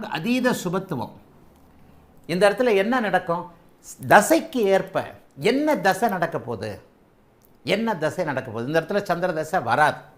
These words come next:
சரி, சந்திர தசை வருது, கிருத்திகை நட்சத்திரத்துல வருது. கிருத்திகை நட்சத்திரத்துல என்ன? ஒரு வயசு குழந்தைக்கு பதினோரு வயசு வரைக்கும் சந்திர தசை வரும். பதினோரு வயது வரைக்கும் சந்திர தசை வரும்.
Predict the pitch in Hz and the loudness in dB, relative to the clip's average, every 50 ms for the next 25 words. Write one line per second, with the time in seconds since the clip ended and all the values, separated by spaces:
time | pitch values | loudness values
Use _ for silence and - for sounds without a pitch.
0 | - - - - - - - - - - - 226 226 226 220 214 226 254 247 269 | -20 -20 -20 -20 -20 -20 -20 -20 -4 0 2 2 4 4 4 4 4 4 4 2
1 | 247 208 214 202 208 240 220 160 160 180 220 226 180 165 - - - - 220 240 | 2 0 0 0 -2 -2 0 2 4 4 4 2 2 -2 -4 -6 -6 -6 -6 -4
2 | 247 262 254 233 220 190 175 - - 170 - 156 139 - 180 180 165 143 139 131 | -2 0 0 2 0 0 -2 -4 -4 -6 -6 -6 -6 -4 -4 -4 -2 -2 -2 -2
3 | 120 113 110 - - - - - - - - - _ - - - - - - - | -4 -4 -8 -12 -18 -20 -20 -20 -20 -20 -20 -20 _ -20 -20 -20 -20 -20 -20 -20
4 | - - - - - - - - - - - - - - - - - - - - | -20 -20 -20 -20 -20 -20 -20 -20 -20 -20 -20 -20 -20 -20 -20 -20 -20 -20 -20 -20
5 | - - - - 220 226 220 240 247 226 220 208 190 175 - - 165 165 160 143 | -20 -20 -8 -4 -4 -2 0 2 2 2 2 2 2 0 -2 -4 -4 -4 -4 -4
6 | 135 156 170 208 185 170 175 190 180 180 175 135 151 170 185 185 175 180 185 185 | -4 -2 -2 0 0 0 0 -2 -2 -4 -4 -2 0 0 2 4 4 2 2 0
7 | 185 196 - 165 160 160 160 160 156 175 196 - - 147 147 180 196 196 185 180 | -2 -4 -4 -4 -4 -4 -4 -4 -4 -4 -4 -4 -4 -4 -4 -2 -2 -2 -4 -2
8 | 156 143 143 175 156 143 170 143 143 151 185 151 120 127 123 120 127 123 113 113 | -2 -2 -2 -4 -4 -4 -6 -6 -6 -6 -6 -6 -4 -4 -2 -2 -4 -4 -6 -8
9 | 101 - 139 117 107 101 101 104 - - - - - - - - - - _ _ | -8 -8 -10 -8 -8 -8 -10 -10 -14 -18 -20 -20 -20 -20 -20 -20 -20 -20 _ _
10 | - - - - _ - - - _ _ - - - - - - - - - - | -20 -20 -20 -20 _ -20 -20 -20 _ _ -20 -20 -20 -20 -20 -20 -20 -20 -20 -20
11 | - - - - - - - - - - - - - - 180 185 262 285 285 285 | -20 -20 -20 -20 -20 -20 -20 -20 -20 -20 -20 -6 0 2 2 4 4 4 4 4
12 | 277 269 240 196 190 190 226 233 226 196 175 175 170 233 220 - 175 160 156 190 | 4 4 4 4 4 2 2 2 2 0 0 0 -2 -6 -4 -2 -2 0 0 0
13 | 180 165 156 131 - - 139 120 117 110 - - | -2 -2 -2 -4 -4 -2 -2 -2 -2 -4 -6 -10